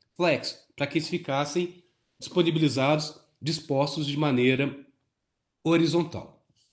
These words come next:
Então, de maneira mais formal, talvez mais didática aqui pra vocês, né? Então, se-, focando aqui na lista,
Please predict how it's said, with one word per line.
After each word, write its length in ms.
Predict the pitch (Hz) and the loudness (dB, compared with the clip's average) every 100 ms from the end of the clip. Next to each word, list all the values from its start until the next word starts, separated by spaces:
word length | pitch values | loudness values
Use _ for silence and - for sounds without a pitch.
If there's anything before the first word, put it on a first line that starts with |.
| _ _ _ _ _ _ _ _ _ _ _ _ _ _ | _ _ _ _ _ _ _ _ _ _ _ _ _ _
Então, 160 | - 202 | -2 0
de 80 | 214 | 2
maneira 320 | 190 175 165 | 2 4 4
mais 180 | 156 151 | 2 0
formal, 640 | - 131 143 151 131 - | -2 0 2 2 0 -4
talvez 320 | 117 123 131 | -6 -4 -2
mais 180 | 123 127 | 0 -2
didática 420 | 117 117 127 123 | -2 -2 -2 -2
aqui 120 | 117 | -6
pra 140 | 113 117 | -4 -4
vocês, 520 | 113 113 190 226 175 | -4 -2 0 0 2
né? 320 | 156 220 254 - _ _ _ | 2 2 0 -8 _ _ _
Então, 160 | 165 | -2
se-, 100 | 170 - | -2 -2
focando 440 | 185 175 190 202 | 0 0 2 2
aqui 140 | 165 | 2
na 160 | 170 151 | 2 2
lista, 720 | 127 185 247 - 117 101 - | 2 0 0 -2 -4 -4 -10